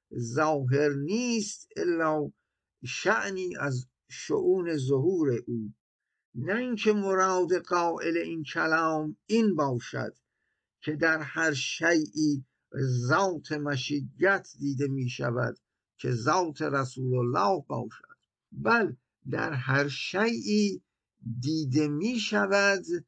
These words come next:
که شیعیت او به او متحقق است. مثلاً اگر هزار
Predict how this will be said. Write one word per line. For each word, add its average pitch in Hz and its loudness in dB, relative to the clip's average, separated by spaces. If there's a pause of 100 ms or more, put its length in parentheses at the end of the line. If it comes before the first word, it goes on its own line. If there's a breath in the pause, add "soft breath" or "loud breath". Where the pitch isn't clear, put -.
(400)
که - -2
شیعیت 143 -2 (300)
او 240 -2 (340)
به 120 0
او 214 0 (320 loud breath)
متحقق 135 0
است. - -4 (1040)
مثلاً 214 2
اگر 202 2
هزار 208 2